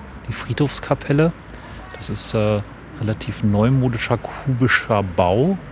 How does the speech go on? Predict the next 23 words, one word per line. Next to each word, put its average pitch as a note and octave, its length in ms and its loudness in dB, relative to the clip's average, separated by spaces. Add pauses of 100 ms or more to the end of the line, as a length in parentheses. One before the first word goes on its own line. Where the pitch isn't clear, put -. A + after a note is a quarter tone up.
(600)
Ähm, A#2 440 0
wer A2 140 4
schon B2+ 160 4
mal G#2+ 60 6
auf G2 120 0
dem F2+ 100 -2
Ostfriedhof - 640 0
war, B2 200 6
kennt A2+ 340 -2
ja A2+ 120 2
da G#2+ 200 2
diese G#2+ 840 2
neugotische G#2+ 920 4
Kapelle, A#2 580 2 (600)
die - 120 -4
ein G2+ 60 0
bisschen G#2+ 240 0
romantischer G2+ 640 2
aussieht. F#2+ 540 -2 (460)
Das G#2+ 220 0
hier A#2 300 2
ist G#2 380 -2
eher G2 460 0